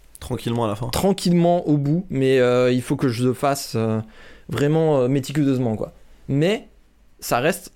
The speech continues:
Speaker 2: un très bon moment, et je surkiffe ce jeu, et allez-y. Mais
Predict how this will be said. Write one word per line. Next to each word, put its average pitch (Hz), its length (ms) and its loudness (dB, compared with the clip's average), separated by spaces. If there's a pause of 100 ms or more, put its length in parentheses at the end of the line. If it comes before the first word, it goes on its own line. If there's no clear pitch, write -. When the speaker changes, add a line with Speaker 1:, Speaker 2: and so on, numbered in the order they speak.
(120)
Speaker 2:
un 127 140 0
très 170 160 -2
bon 160 160 2
moment, 143 400 0
et 131 160 0
je 127 100 -2
surkiffe 170 320 -2
ce 143 160 0
jeu, 135 320 -2
et 127 320 0
allez-y. 127 380 -2 (760)
Mais 185 460 0